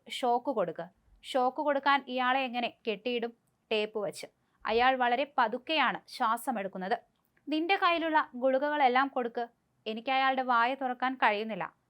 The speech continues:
വെള്ളം ഒഴിക്കാൻ പറ്റും, പക്ഷേ ഗുളിക കൊടുക്കാൻ പറ്റുന്നില്ല. നീ ഇങ്ങോട്ട് വാ, നമുക്ക് ഒരുമിച്ച് ഗുളിക കഴിപ്പിക്കാൻ നോക്കാം." മയക്കി കിടത്തിയ ശേഷം ഷോക്കേൽപ്പിച്ച് കൊലപ്പെടുത്തി അപകട മരണമായി ചിത്രീകരിക്കാനാണ്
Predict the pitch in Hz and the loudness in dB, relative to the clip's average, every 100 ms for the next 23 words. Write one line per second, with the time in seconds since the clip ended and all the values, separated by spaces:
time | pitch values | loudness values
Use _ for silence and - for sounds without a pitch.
0 | _ 226 233 240 254 _ 233 233 269 269 | _ 2 4 4 -2 _ -2 0 -2 -4
1 | 214 175 - _ _ 226 - 262 233 214 | -6 -12 -20 _ _ -10 -6 -4 -6 -6
2 | 226 247 294 294 254 247 254 233 180 190 | -4 -2 -2 -2 -2 -2 0 0 -2 -4
3 | 170 160 - _ _ _ 233 262 277 254 | -6 -8 -10 _ _ _ -6 -4 -4 -6
4 | 254 277 269 226 175 - - 233 240 254 | 0 0 2 0 0 -6 -8 -6 -4 -4
5 | 262 240 240 262 262 320 311 _ 220 247 | -4 -2 -2 -4 -4 -6 -6 _ -8 -2
6 | 262 285 277 233 220 226 233 247 196 185 | -2 0 0 0 -4 -6 -6 -6 -8 -8
7 | 175 - _ 277 330 339 403 381 370 370 | -8 -12 _ 4 4 4 0 -2 -2 -2
8 | 370 349 359 330 320 294 311 302 294 349 | 0 -2 -2 -2 2 2 0 -4 -4 -4
9 | 339 269 262 262 262 262 - 247 254 294 | 0 0 0 -2 -2 -8 0 2 2 0
10 | 294 285 262 254 247 220 214 233 240 240 | 0 0 -2 0 0 -2 -4 -6 -2 -2
11 | 233 220 202 190 | -2 -2 0 -2